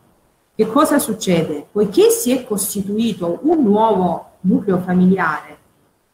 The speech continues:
dato, per esempio, dalla mamma, l'attuale marito e i figli nati prima del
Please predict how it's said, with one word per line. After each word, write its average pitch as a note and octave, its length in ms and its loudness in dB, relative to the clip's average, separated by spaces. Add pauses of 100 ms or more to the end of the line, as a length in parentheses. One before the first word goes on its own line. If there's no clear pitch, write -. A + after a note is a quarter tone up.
(340)
dato, F#3+ 480 -2 (200)
per E3+ 140 -6
esempio, F3+ 500 -6
dalla A3+ 280 0
mamma, E3 500 -4
l'attuale G3 840 -2
marito F3 800 -8 (100)
e G3 120 -6
i G3 100 -4
figli B3 720 -4
nati F#3+ 380 -2
prima F#3+ 320 -8
del D#3 140 -12